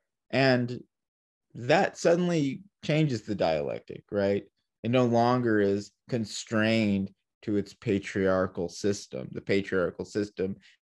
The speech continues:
that seems to define it. It gains new valences, and that's one of the great powers of the Hegelian dialectic, but the Hegelian dialectic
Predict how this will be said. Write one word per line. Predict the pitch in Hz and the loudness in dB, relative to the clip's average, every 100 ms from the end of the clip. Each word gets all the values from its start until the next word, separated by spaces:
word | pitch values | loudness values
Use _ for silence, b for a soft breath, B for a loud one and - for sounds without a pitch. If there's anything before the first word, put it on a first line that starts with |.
| b | b
that | 107 104 | -8 -6
seems | - 110 101 101 101 | -4 -2 0 0 -2
to | - | -6
define | 101 101 - 110 104 71 | -6 -6 -4 -2 -2 -4
it. | - _ _ _ _ - | -12 _ _ _ _ -8
It | 110 | -6
gains | 117 120 120 120 117 107 - | 0 0 0 0 0 0 -2
new | 95 | -4
valences, | 87 80 85 78 - - - - - | -4 -4 -4 -8 -12 -18 -18 -18 -10
and | 95 92 90 - _ _ - | -6 -4 -6 -12 _ _ -6
that's | 98 - | -6 -2
one | 104 | -2
of | 98 | -2
the | 95 | 0
great | 95 69 | -2 -2
powers | - 90 90 69 60 - - | -4 0 0 0 -6 -12 -4
of | 107 98 | -2 0
the | |
Hegelian | 104 101 85 78 85 | -2 0 -2 -2 -4
dialectic, | 76 73 87 92 92 90 b b - | -2 -2 -2 -2 -4 -6 b b -8
but | 123 | -4
the | 131 | 0
Hegelian | 131 110 117 117 117 110 | 0 2 4 4 4 2
dialectic | 104 101 98 95 - 95 | 2 4 2 0 -4 -14